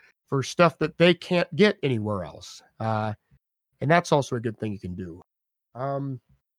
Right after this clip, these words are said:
yeah, knowing what games to play is important. In fact, playing games you like, I think, is important. I, and I keep having to learn that lesson over and over the hard way. I, I keep subjecting myself to new things,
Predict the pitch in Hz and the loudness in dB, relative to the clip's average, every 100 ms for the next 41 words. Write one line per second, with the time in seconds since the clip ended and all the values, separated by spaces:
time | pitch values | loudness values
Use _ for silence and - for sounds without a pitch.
0 | _ _ _ _ _ _ 160 170 190 294 | _ _ _ _ _ _ 4 8 8 8
1 | 240 196 190 147 180 226 208 - 139 160 | 8 8 6 4 4 4 0 -2 0 2
2 | 160 143 131 165 175 151 147 175 - 214 | 2 2 0 2 2 0 -2 -4 -2 0
3 | 247 202 160 202 196 156 151 127 151 180 | 0 0 0 0 0 -2 -4 -2 2 2
4 | 131 - - _ _ _ _ - 156 - | 0 -10 -20 _ _ _ _ -4 0 2
5 | 190 170 147 127 147 156 131 139 - 151 | 4 4 0 0 2 2 2 -2 -2 -2
6 | 151 - - 269 247 _ _ - - - | -4 -8 -4 -4 -4 _ _ -20 -20 -12
7 | 190 262 220 180 - 170 151 151 190 214 | -8 -6 -4 -6 -8 -8 0 6 8 8
8 | 185 156 135 139 135 202 240 - 139 117 | 6 4 2 0 2 4 4 2 -4 -2
9 | 127 - _ _ _ 170 208 190 208 185 | -4 -6 _ _ _ 6 8 8 8 8
10 | 170 185 170 180 165 151 233 269 262 156 | 10 8 8 8 6 4 6 6 6 2
11 | 131 139 - - 160 165 151 160 - 254 | -4 -6 -8 -8 -4 -2 -2 -6 -6 -10
12 | - - 165 131 262 262 220 180 165 139 | -8 -6 -6 0 0 0 -2 0 -2 0
13 | 175 170 - 143 147 202 180 202 208 156 | 0 0 -2 -4 0 -2 -2 -2 0 0
14 | 160 147 | -2 -6